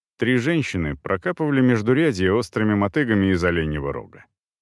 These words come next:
Оставшись в жару в одних кожаных юбках, они низко наклонялись. Ноги и груди раскачивались при каждом движении. Подняв головы, женщины уставились на пришельцев. Одна из них что-то выкрикнула высоким голосом.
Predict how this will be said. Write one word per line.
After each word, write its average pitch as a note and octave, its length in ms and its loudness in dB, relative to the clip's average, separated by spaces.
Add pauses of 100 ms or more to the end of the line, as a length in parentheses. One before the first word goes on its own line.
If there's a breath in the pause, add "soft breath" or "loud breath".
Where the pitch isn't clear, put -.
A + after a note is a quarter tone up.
(180)
Оставшись B2 640 -2
в F2+ 140 -6
жару A#2 300 2
в A#2+ 80 2
одних A#2+ 340 2
кожаных A#2+ 520 -2
юбках, - 420 -8
они A2+ 340 2
низко B2 320 2
наклонялись. A2 840 -2 (420)
Ноги G2 360 -2
и G2+ 40 -2
груди G#2 360 0
раскачивались F2+ 760 -2
при D#2+ 160 -8
каждом D#2 400 -4
движении. C2 600 -16 (880)
Подняв D3+ 420 -8
головы, D#3 400 0
женщины B2+ 500 0
уставились A#2 560 0
на G#2 80 -4
пришельцев. - 680 -10 (260)
Одна A2+ 340 0
из B2+ 140 0
них C3+ 160 2
что-то C3+ 380 -2
выкрикнула F2+ 600 -2
высоким F2 500 -2
голосом. E2 500 -4